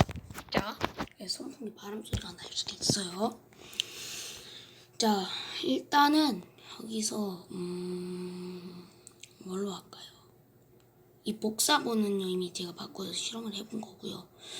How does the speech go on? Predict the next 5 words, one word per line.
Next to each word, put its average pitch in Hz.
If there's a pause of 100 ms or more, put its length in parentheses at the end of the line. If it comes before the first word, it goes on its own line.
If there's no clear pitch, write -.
(680)
음, 175 (2000)
얘가 -
그치군요. 196
청량리 269
원주 262